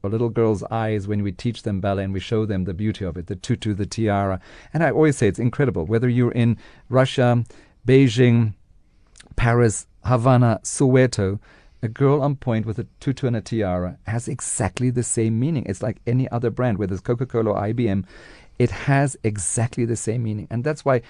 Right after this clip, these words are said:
I find it strange that so often the big businesses look at the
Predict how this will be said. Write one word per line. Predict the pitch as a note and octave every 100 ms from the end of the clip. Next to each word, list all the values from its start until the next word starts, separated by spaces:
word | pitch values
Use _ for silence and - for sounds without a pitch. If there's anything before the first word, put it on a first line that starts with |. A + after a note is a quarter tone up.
| - - -
I |
find | - A3+
it | E3
strange | - C#3 C3+ G#2+ F2+
that | A#2 A2 - - -
so | - D3+ D3 -
often | C3 B2+ A2
the | A2+
big | G#2+ C3+ G2+
businesses | B2 A#2 G#2 G2+ F2 - -
look | G#2+ C3+ B2
at | -
the | -